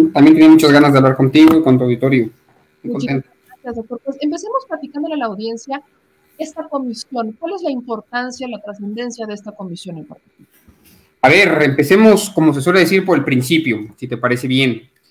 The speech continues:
Speaker 1: Eh, las comisiones de la verdad son un mecanismo extraordinario para traer verdad y justicia en lugares, en geografías donde no lo hubo, donde no hubo verdad y donde no hubo justicia.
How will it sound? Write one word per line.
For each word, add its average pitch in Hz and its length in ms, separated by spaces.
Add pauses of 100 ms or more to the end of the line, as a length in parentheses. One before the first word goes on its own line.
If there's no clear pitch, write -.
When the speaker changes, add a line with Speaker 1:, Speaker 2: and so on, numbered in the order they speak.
(440)
Speaker 1:
Eh, 147 580 (880)
las 202 180
comisiones 240 500
de 254 80
la 190 100
verdad 170 460 (220)
son 196 640
un 196 140
mecanismo 190 420
extraordinario 165 960 (920)
para 160 260
traer 170 220
verdad 180 680
y - 80
justicia 208 760 (1040)
en 151 540
lugares, 160 440
en 147 100
geografías 147 480
donde 156 180
no 147 120
lo 170 120
hubo, 202 440
donde 135 260
no 156 80
hubo 175 140
verdad 151 460
y 139 80
donde 135 200
no 131 100
hubo 139 160
justicia. - 480